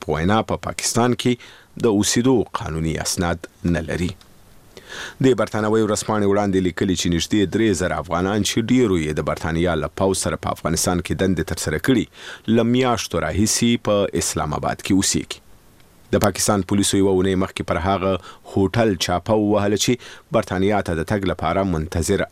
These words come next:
افغانان پکې اوسېږي او د دوی یو شمېر یې د ویزو نه لرلو له کبله ونیول. د انډیپندنټ په وینا، دې اونۍ کې د ګوتو په شمېر افغان کورنۍ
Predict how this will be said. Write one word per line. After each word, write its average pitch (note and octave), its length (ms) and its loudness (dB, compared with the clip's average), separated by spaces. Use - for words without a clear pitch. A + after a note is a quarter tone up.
افغانان F#2 580 -2
پکې - 240 -10
اوسېږي E2+ 420 0
او F2+ 160 2
د E2+ 120 0
دوی G2+ 100 2
یو G2 180 2
شمېر A2+ 200 2
یې A2 140 2
د G2 80 2
ویزو G2+ 280 2
نه A#2+ 240 2
لرلو D2 340 -4
له D#2 140 -4
کبله F2 320 0
ونیول. - 340 -4
د C3 160 6
انډیپندنټ A#2 580 0
په G2+ 100 0
وینا، G2+ 240 0
دې A#2+ 140 4
اونۍ G2+ 320 2
کې G2 160 2
د F2+ 80 0
ګوتو G2+ 240 -2
په F#2+ 140 -2
شمېر G#2+ 280 2
افغان E2 320 -2
کورنۍ F2 420 0